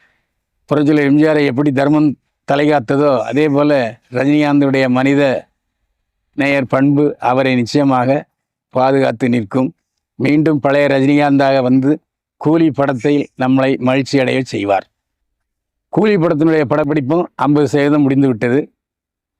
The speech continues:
உடல்நிலை தேறிய பிறகு, சரியாக ஓய்வெடுத்த பிறகு மீண்டும் கூலி படப்பில், அஹ், படப்பிடிப்பில் கலந்து கொள்வார்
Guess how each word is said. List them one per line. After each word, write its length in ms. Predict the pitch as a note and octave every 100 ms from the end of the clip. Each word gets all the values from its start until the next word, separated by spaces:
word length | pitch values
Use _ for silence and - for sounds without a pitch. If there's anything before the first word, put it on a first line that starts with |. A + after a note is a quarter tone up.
| _
உடல்நிலை 500 | C3 E3 E3+ E3 D3
தேறிய 360 | D3 D3+ D#3
பிறகு, 400 | C3+ C3+ C#3+ D#3 -
சரியாக 680 | - C#3 D3 D3+ C#3+ C3+
ஓய்வெடுத்த 340 | D3 C#3+ B2 B2
பிறகு 340 | B2 B2 C#3+
மீண்டும் 360 | B2+ C#3 C#3 C3
கூலி 260 | C3 C#3
படப்பில், 500 | A#2 B2+ A2 B2+ A2 -
அஹ், 200 | A#2 A2
படப்பிடிப்பில் 480 | B2+ B2 A2+ A#2+ A2+
கலந்து 300 | G#2 A#2+ A#2+
கொள்வார் 380 | A#2+ A#2 C3